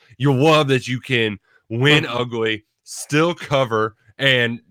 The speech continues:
Speaker 1: get the, keep things alive for the future. I, like,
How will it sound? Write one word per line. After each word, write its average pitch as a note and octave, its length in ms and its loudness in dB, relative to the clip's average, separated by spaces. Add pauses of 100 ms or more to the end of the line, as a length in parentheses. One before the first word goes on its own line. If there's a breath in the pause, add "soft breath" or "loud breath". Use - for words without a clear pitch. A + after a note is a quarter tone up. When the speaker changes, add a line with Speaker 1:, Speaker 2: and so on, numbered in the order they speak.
(140)
Speaker 1:
get C3+ 300 0
the, A2+ 180 -10 (240)
keep F3 320 -8
things C#3+ 420 -6
alive A2+ 400 -2
for - 60 -20
the F#2+ 120 -16
future. F#2+ 540 -10
I, A2 120 -6
like, A2 340 -8